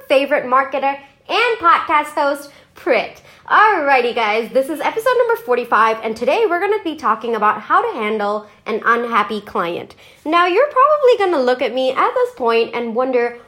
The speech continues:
why do we need to prep ourselves for an unhappy client? I mean, shouldn't we be preparing for that not to happen in the first place?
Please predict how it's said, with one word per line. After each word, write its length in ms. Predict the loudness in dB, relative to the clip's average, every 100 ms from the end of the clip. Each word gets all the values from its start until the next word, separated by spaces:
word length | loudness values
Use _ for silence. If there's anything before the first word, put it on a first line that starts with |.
| _ -10
why 240 | -6 -6
do 480 | -2 0 0 0 0
we 40 |
need 140 | 0 -2
to 80 |
prep 400 | -10 -8 -4 -2
ourselves 640 | 0 0 -2 -4 -4 -4 -8 -18 _
for 580 | _ -4 4 6 4 2
an 140 | -2
unhappy 520 | 0 -2 0 -2 -2 -12
client? 420 | -4 -2 0 2
I 140 | 2
mean, 260 | 2 0 -4 -12 _
shouldn't 420 | -10 0 0 0
we 160 | -4 -4
be 60 | -2
preparing 840 | -4 -6 -6 0 2 2 0 -4
for 160 | 0
that 300 | 2 4 2
not 420 | -2 -2 -2 -2 -6
to 140 | -10
happen 440 | -4 -4 -2 -4
in 220 | -4 -4 -2
the 120 | -2
first 300 | -4 -4 0
place? 340 | 2 2 0